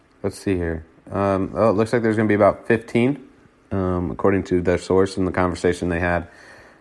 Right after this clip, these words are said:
Um, that'll have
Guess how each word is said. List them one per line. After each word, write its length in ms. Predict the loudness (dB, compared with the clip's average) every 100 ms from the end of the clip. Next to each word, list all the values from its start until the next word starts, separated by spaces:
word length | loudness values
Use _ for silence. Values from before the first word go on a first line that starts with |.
| -6
Um, 560 | -2 0 -2 -4 -8 -14 _ _ _ _ _ _ -20 -20 _ _ _ _ _ _ _ _ _ _ _ _ _ _
that'll 300 | 2 6 6
have 580 | 4 2 4 4 0 -6